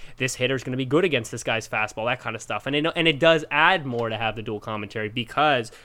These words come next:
if you just had the one by play-by-play guy, he wouldn't have the time or the ability to kind of come up with all those extra analytics.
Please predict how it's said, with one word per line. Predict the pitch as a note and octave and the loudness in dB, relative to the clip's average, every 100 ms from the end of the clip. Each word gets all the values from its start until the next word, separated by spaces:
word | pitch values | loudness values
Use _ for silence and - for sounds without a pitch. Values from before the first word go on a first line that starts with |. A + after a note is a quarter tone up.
| - | -14
if | C3+ | -6
you | B2+ | -4
just | B2+ C#3+ | 0 0
had | C#3+ | 0
the | C3 | -2
one | B2 A#2+ | -2 -2
by | A#2 | -4
play-by-play | A#2 F#3 F#3+ C#3+ C#3 B2 | -2 0 2 0 0 0
guy, | B2 A2+ | 0 0
he | B2 | 0
wouldn't | D3+ D3+ B2+ - | 0 0 0 -2
have | B2 B2 B2 - - - - - | 0 0 0 -4 -10 -12 -14 -8
the | B2 | -4
time | A#2 - D3+ E3 E3 E3 D#3+ D#3 - - - | -4 0 2 4 4 0 -2 -6 -14 -20 -6
or | B2+ A#2+ | 0 0
the | A#2+ | 0
ability | B2 D3+ F3+ F3 D3 | 0 2 2 2 2
to | C3+ | 0
kind | B2+ C3+ B2 | -4 -4 -2
of | A#2 A2 - _ - - _ _ | -2 -4 -10 _ -20 -20 _ _
come | - C#3+ | -4 2
up | D3 D3 | 2 2
with | B2+ | -2
all | C3 | 0
those | C3 A#2+ | 0 0
extra | B2 B2 - | -2 -6 -4
analytics. | G#2+ A2 G#2+ B2+ - - | -4 -4 -4 -6 -8 -14